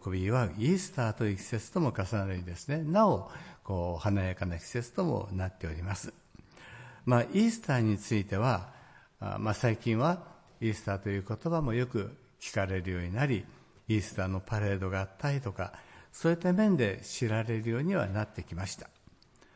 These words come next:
でもまだまだクリスマスに比べれば、一般の人々には馴染みが薄いというところかもしれませんけれども、このイエス・キリストの復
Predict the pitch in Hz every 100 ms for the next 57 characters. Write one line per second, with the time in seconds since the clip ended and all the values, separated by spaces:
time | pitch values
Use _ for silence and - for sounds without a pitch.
0 | - _ 180 175 156 214 220 170 135 147
1 | 175 214 208 202 151 120 110 123 123 127
2 | 110 98 123 180 - - - - - 107
3 | 107 101 101 - 101 95 117 175 190 113
4 | 92 - - 101 92 90 92 90 90 -
5 | 104 87 - _ - 127 123 - - -
6 | 110 98 117 147 135 - 208 170 101 104
7 | 95 90 90 85 - 82 87 107 175 -
8 | - - - - - - 113 104 117 123
9 | - - 107 104 113 104 -